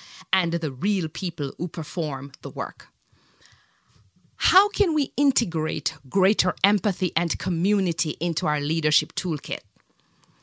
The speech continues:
How do we as leaders reconstruct our understanding of ourselves, our people, and our roles? What does this mean for how we work with each other? It was refreshing for many people to meet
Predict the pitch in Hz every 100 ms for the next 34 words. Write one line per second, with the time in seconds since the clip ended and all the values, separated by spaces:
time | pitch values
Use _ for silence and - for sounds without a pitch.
0 | - - - - 277 330 359 226 240 226
1 | 165 170 185 185 175 165 139 151 226 -
2 | 220 202 - - 202 - 170 - 190 165
3 | - 175 170 160 156 - 160 151 139 -
4 | - 156 - 147 - - - 175 151 -
5 | 247 254 139 - 165 151 151 139 127 127
6 | 139 127 - - - _ _ _ _ _
7 | _ _ _ _ _ - 269 254 294 226
8 | 247 - 190 214 247 247 233 - 214 -
9 | - 208 180 190 160 160 208 - 175 -
10 | 127 - 123 92 170 - _ _ _ _
11 | _ _ _ _ _ _ _ _ _ _
12 | _ _ _ _ _ 220 247 220 214 240
13 | - 285 - 311 285 - 196 202 220 214
14 | - 226 202 196 208 170 196 233 - -